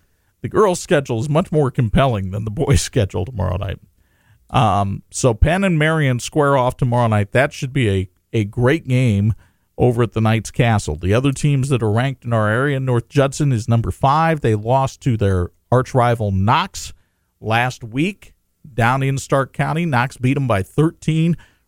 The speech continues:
Really did a good job on North Judson star Lillian Frazier. And then, uh, the other team that is ranked is Oregon Davis. They're ranked number four in Class one A, and Terry Minix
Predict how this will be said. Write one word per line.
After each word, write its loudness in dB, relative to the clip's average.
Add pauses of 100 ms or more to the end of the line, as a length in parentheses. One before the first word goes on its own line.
Really 4
did -2
a -4
good -2
job 2
on 0
North 0
Judson -2
star 0
Lillian -2
Frazier. 0 (480)
And -2
then, 2
uh, 0 (1400)
the 0 (100)
other 2
team -2
that 0
is -4
ranked 0
is -2
Oregon 0
Davis. 0
They're -2
ranked -2
number -2
four 2
in -4
Class -2
one 0
A, 2
and -2
Terry 0
Minix 0